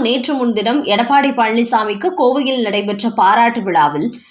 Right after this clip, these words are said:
எம் ஜி ஆர், ஜெயலலிதாவின் புகைப்படங்களை வைக்கப்படவில்லை என்பதை முன்னிறுத்தி தனது எதிர்ப்பை பதிவு செய்தார் செங்கோட்டையன். அது மட்டுமின்றி, இதுவரை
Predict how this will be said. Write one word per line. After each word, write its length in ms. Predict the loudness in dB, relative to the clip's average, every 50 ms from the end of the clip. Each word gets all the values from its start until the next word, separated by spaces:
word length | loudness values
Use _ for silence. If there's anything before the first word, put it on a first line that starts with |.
| -20 _
எம் 240 | -4 0 2 4 4
ஜி 160 | 4 4 4
ஆர், 160 | 4 4 2 2
ஜெயலலிதாவின் 680 | 0 0 0 2 0 0 2 2 2 2 2 2 0 0
புகைப்படங்களை 720 | 0 0 -2 -2 0 0 0 0 0 0 0 0 -2 -2
வைக்கப்படவில்லை 760 | -2 -2 -2 -2 -2 -2 -2 0 0 0 -2 -2 -2 -2 -2
என்பதை 360 | -2 -2 -2 -2 -2 -2 0 -2
முன்னிறுத்தி 640 | -2 -2 -4 -4 -2 -2 0 0 -2 -2 -4 -6 -6 -6 -6 -8 -12 -20 -16 _ -2
தனது 320 | 0 2 2 2 2 2
எதிர்ப்பை 360 | 2 2 2 0 0 0 0 0 0
பதிவு 320 | 0 0 0 0 0 -2
செய்தார் 480 | -2 -2 -2 -2 0 2 2 2 2 0 -2
செங்கோட்டையன். 680 | -4 -4 -4 -2 -2 -2 -2 -2 -4 -4 -4 -4 -6 -8 -10 -12 _ _ _ _ _ -4
அது 180 | -2 2 2 2
மட்டுமின்றி, 640 | 2 2 2 0 2 2 2 0 0 -4 -4 -4 -4 -4 -4
இதுவரை 360 | -2 -2 0 2 2 2 0